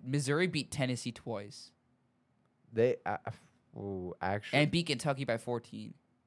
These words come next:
Speaker 1: And beat Illinois by twenty-two. And Iowa State by seventeen. Like, they're six and four against top twenty-five opponents.
Speaker 2: Who is?
Speaker 1: Missouri.
Speaker 2: Ooh.
Speaker 1: And Utah State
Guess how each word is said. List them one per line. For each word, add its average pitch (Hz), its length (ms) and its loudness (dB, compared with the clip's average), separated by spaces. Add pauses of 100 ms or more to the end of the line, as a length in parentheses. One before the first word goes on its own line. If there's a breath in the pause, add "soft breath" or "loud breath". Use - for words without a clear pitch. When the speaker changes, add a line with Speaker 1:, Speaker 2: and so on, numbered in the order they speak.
(360)
Speaker 1:
And 131 220 0
beat - 160 -2
Illinois 127 340 2
by 120 120 0
twenty-two. 120 400 -6
And 120 180 0
Iowa 117 280 0
State - 180 -8
by 110 120 -8
seventeen. - 480 -16 (1700)
Like, 117 160 -4
they're 131 140 0
six 147 260 -2
and 135 120 -4
four 113 220 -2
against 95 180 -10
top - 180 -6
twenty-five - 320 -14
opponents. - 460 -16 (920)
Speaker 2:
Who 95 140 2
is? 87 220 -6 (420)
Speaker 1:
Missouri. 113 500 -6 (1040)
Speaker 2:
Ooh. - 260 -10 (120)
Speaker 1:
And 123 140 -6
Utah 139 200 0
State 127 480 -2